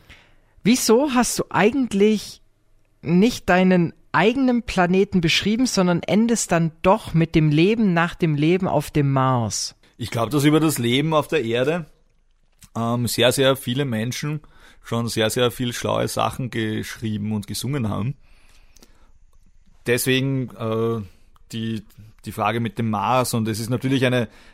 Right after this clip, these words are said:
Speaker 2: eine, eine Fortsetzung auch von, von David Bowie, der diese Frage gestellt hat, ob's, äh, Leben gibt auf dem Mars.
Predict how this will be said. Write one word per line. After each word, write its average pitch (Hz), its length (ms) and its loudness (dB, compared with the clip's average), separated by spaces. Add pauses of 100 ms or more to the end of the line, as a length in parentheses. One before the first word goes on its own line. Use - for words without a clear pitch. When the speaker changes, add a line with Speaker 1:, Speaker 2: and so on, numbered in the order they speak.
(100)
Speaker 2:
eine, 117 300 -2
eine 113 160 -4
Fortsetzung 117 560 -2
auch 117 200 2
von, 113 280 -4
von 113 280 -6
David 113 320 -8
Bowie, 120 280 -4
der 113 160 -4
diese 107 260 -10
Frage 110 300 -6
gestellt 107 400 -4
hat, 117 200 -4
ob's, - 280 -10 (400)
äh, 107 140 -4
Leben 110 300 -4
gibt - 240 -8
auf 123 120 2
dem 123 160 -2
Mars. 117 440 0